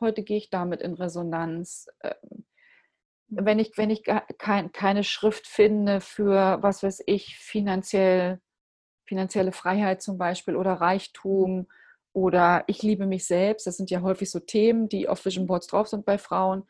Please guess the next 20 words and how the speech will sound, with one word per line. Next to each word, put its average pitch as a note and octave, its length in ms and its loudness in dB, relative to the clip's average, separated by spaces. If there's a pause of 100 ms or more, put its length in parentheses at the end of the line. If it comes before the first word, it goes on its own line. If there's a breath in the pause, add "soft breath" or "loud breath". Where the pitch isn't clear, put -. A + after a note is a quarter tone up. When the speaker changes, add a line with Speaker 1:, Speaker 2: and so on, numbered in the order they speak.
(260 loud breath)
Speaker 2:
Mhm. G#3 240 -12
Speaker 1:
dann, G3+ 220 -2 (400)
dann G#3 180 0
einfach G#3+ 380 -2 (580)
das F#3+ 140 -2
aufschreiben F#3+ 680 2
und F3 140 -8
draufkleben E3 720 -2
und - 220 -10
immer A3+ 300 6
in G#3 120 0
der - 240 2
Ich-Form F#3 560 -4
sprechen. - 600 -8 (140)
Ich, - 500 0 (640)
ich G#3+ 360 0
bin, - 420 -18
ich, G#3+ 340 0 (240)
ich G#3 340 -2
habe E3+ 640 0